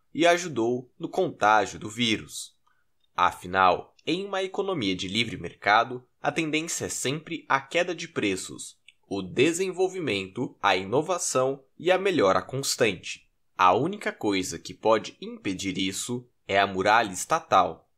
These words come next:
Ela garante que algo não precisa melhorar, pois não terá competição,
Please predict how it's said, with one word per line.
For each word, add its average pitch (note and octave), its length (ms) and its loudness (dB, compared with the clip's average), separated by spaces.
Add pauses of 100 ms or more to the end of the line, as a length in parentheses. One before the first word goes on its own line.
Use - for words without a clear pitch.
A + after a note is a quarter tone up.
(120)
Ela G2 240 6
garante F#2 640 -2
que - 140 0
algo E3+ 260 6
não F3+ 140 -2
precisa F#3+ 540 -2
melhorar, A#2 600 4 (140)
pois F#3+ 280 2
não F#3+ 180 0
terá A2 340 6
competição, F#2 800 -4